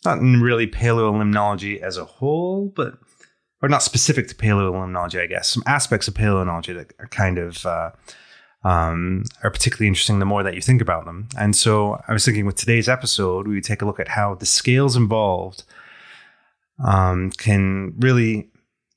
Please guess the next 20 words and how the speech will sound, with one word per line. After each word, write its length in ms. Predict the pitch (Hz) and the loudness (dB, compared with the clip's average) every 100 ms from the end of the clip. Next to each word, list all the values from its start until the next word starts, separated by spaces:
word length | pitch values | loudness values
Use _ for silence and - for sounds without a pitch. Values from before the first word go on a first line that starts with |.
| _ - | _ -4
get 160 | - 107 | 0 2
a 40 | |
little 460 | 107 113 143 143 120 | 2 0 0 2 0
weird 560 | 107 110 123 101 90 85 | 0 0 2 2 0 -2
when 120 | 90 | -6
you 60 | |
start 300 | - - 98 | -4 -2 -2
dealing 220 | 104 98 95 | -2 -4 -4
with 180 | - | -4
microorganisms 840 | 98 95 - 95 92 95 87 87 82 | -4 -4 -6 -8 -6 -6 -6 -8 -10
and 80 | 85 | -8
microenvironments. 1080 | 85 92 - 85 82 85 80 - - - - _ _ | -8 -8 -10 -10 -6 -6 -8 -10 -10 -10 -14 _ _
So 180 | - - | -14 -10
we're 80 | 90 | -8
looking 240 | 95 98 | -8 -10
to 60 | - | -6
some 160 | - 95 | -4 -4
questions 540 | - 117 107 - 98 | -4 -2 0 2 2
of 100 | 92 - | 2 0
scale. 520 | - 90 82 - | 0 -4 -8 -10